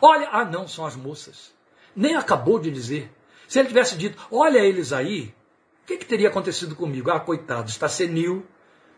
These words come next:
são seus momentos finais, está tendo alucinação própria do idoso em estado de internação", é o que a gente aprende em psicologia e observa nos hospitais.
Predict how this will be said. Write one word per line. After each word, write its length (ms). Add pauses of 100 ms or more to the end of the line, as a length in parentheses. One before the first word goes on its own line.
(120)
são 180
seus 180
momentos 420
finais, 560
está 180
tendo 200
alucinação 680
própria 360
do 140
idoso 640 (200)
em 80
estado 380
de 60
internação", 640
é 40
o 60
que 80
a 20
gente 200
aprende 300
em 20
psicologia 760 (460)
e 160
observa 640 (100)
nos 160
hospitais. 640